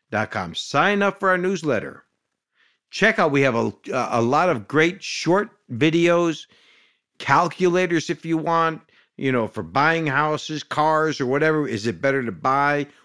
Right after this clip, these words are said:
or is it better to lease? A lot of great calculators, calculators in there. I take advantage of it. In fact,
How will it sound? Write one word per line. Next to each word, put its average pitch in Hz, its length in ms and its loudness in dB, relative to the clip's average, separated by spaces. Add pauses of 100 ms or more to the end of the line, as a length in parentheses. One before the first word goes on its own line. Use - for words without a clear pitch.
or 123 120 -4
is 98 120 -6
it 92 120 -4
better 123 240 0
to - 140 -8
lease? 131 540 -2 (440)
A 147 40 -20
lot 190 360 0
of 147 100 -2
great 147 180 2
calculators, 131 800 -2 (340)
calculators 131 600 0
in 120 80 -4
there. 127 260 -2 (240)
I 123 120 0
take 139 200 2
advantage 131 420 2
of 101 80 0
it. 98 80 -6
In 101 40 -8
fact, 156 340 0